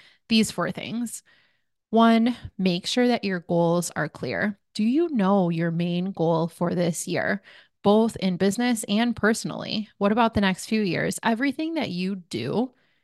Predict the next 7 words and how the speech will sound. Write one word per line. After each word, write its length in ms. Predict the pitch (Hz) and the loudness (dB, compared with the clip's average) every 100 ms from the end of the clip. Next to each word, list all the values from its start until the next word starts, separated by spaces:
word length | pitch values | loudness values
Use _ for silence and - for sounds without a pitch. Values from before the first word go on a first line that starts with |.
| _ | _
should 400 | - - 208 196 | -8 0 2 0
be 120 | 214 208 | -2 -6
checked 400 | - 185 - 180 | -4 -6 -4 -6
against 420 | 165 151 170 - | -4 -4 -4 -2
those 220 | 160 160 | -2 -2
ultimate 480 | - - - - - | -6 -6 -8 -12 -10
goals. 500 | - - 208 196 | -8 -6 -6 -6